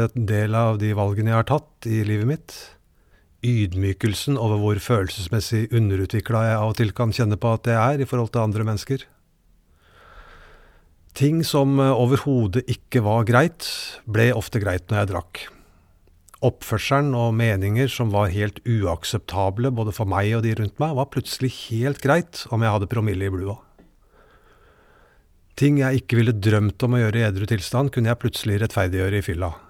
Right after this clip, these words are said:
eller dagen derpå. Og hvilken av de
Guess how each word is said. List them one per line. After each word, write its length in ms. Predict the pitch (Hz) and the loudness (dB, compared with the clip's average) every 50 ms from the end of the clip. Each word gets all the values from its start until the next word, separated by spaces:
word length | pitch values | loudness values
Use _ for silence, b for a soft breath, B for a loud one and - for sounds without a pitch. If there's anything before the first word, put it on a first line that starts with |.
| - - | -4 0
eller 200 | 117 123 139 139 113 | 0 2 2 2 0
dagen 260 | 98 92 101 95 95 | 0 0 0 -2 -2
derpå. 220 | 95 - - 85 82 - - _ _ _ _ _ _ _ _ _ _ _ _ _ _ _ _ - - _ _ _ _ _ _ _ _ b b b b b b b b b b b b b b b b b b | -2 -4 -6 -10 -12 -12 -18 _ _ _ _ _ _ _ _ _ _ _ _ _ _ _ _ -20 -20 _ _ _ _ _ _ _ _ b b b b b b b b b b b b b b b b b b
Og 80 | 131 127 | 2 4
hvilken 380 | 131 123 117 - - 151 139 - | 4 4 4 2 -2 -2 0 2
av 160 | 139 143 127 | 2 2 2
de 140 | 117 117 | 4 2